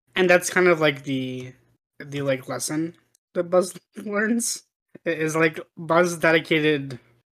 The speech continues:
minutes of his time, right, basically, like, I mean, or hours of his time to, to get them home. But while he was doing that, like, all these people that were on that planet lived their lives. S-, like,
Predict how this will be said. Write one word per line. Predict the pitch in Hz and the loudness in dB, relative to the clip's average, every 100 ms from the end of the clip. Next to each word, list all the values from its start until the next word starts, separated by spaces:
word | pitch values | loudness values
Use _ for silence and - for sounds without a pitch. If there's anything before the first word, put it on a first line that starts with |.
| - | -6
minutes | 160 165 180 175 147 165 | -2 4 6 6 4 0
of | 135 | 0
his | 147 135 | 0 -2
time, | - 131 127 123 | 0 0 0 -2
right, | 120 117 | -4 -6
basically, | 123 120 127 120 113 110 | -6 -8 -8 -12 -16 -14
like, | 113 - | -16 -14
I | |
mean, | 117 113 | -14 -10
or | 127 | -8
hours | 120 123 123 123 | -6 -6 -8 -10
of | 117 | -12
his | 113 | -16
time | - 120 113 123 135 _ _ _ - | -14 -12 -12 -14 -20 _ _ _ -14
to, | - 147 139 | -2 -2 -2
to | 156 | -4
get | 147 147 | -4 -2
them | 143 127 | -2 0
home. | 151 143 120 123 143 | 0 0 -4 -8 -4
But | 143 | 0
while | 147 156 | 2 2
he | 208 | 2
was | 202 147 | 2 2
doing | 156 175 | 2 4
that, | 147 127 123 135 | 4 2 0 -6
like, | 131 - _ _ _ _ | -8 -10 _ _ _ _
all | 175 185 | 4 4
these | 214 208 | 4 -4
people | - 180 165 147 | -4 -6 -4 0
that | 139 | 2
were | 143 | 2
on | 139 139 | 0 0
that | 131 | -2
planet | 139 135 127 120 | -2 -4 -4 -8
lived | 131 143 143 139 | -4 -4 -4 -6
their | 131 127 | -2 0
lives. | 127 143 123 107 - - - | 0 0 -2 -6 -14 -16 -10
S-, | - | -6
like, | 185 170 | 0 0